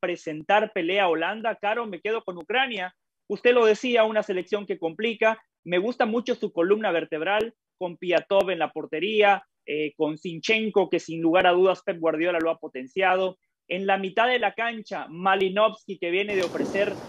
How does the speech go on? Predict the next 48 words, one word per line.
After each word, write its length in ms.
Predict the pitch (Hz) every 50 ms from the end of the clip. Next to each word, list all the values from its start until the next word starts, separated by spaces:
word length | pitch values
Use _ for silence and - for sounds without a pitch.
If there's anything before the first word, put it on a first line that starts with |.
| - - - -
eh, 120 | 139 143 -
una 260 | - 214 226 226 208
gran 360 | 185 185 196 208 214 220 202 -
temporada 560 | 208 196 - 170 180 185 180 196 202 196 196
con 180 | - 165 156
el 100 | 156 151
Atalanta. 680 | 151 147 - 170 170 180 185 202 214 - - 277 294 - _ _ _ _ _
Y 140 | - 233 262
arriba 500 | 262 254 247 254 262 277 277 277 269 247
tiene, 540 | - 262 262 262 254 262 262 262 247 247 - _ _ _
eh, 280 | - 214 220 220 220 214
un 160 | - 247 247 240
delantero 480 | 247 233 220 202 233 233 240 240 240
como 240 | - 214 202 196 185
Yarmolenko, 680 | 185 190 180 190 180 180 202 247 262 247 208 214 202 -
pero 220 | 214 208 202 196
a 60 | 196
ver, 260 | 220 233 226 185 160 - _ _ _
eh, 240 | 180 170 143 143 - -
en 160 | 175 190 196
el 100 | 190 170
balance 460 | 170 160 180 196 220 226 202 226 202
general 380 | - 202 170 160 165 175 202 202
me 100 | 185 170
parece 340 | 165 165 175 180 - 185 -
que 80 | -
Holanda 320 | 165 170 175 185 190 180 170
tiene 220 | - 185 185 175
mucho 320 | 170 170 180 - - 175 -
talento, 600 | 147 147 170 202 208 202 196 - 208 208 202 - _ _ _ _ _
porque 240 | 190 180 175 - 170
en 60 | 170
la 80 | 156
mitad 260 | 160 160 156 - 185 190
de 100 | 190 185
la 140 | 160 143
cancha 340 | - - 180 196 185 - 175
sigue 260 | - - 190 175 185
teniendo 380 | 190 - 151 165 180 185 185 175
futbolistas 500 | - 160 143 147 151 175 170 - 160 147
muy 200 | 156 170 170 156
buenos 440 | 151 170 180 185 180 175 170 - -
como 260 | - 143 147 147 147
De 160 | 143 147 147 143
Jong, 380 | 165 180 180 180 180 175 165 156
Van 200 | 165 156 156 151
de 140 | 147 147
Beek, 340 | 147 170 185 190 180 170 -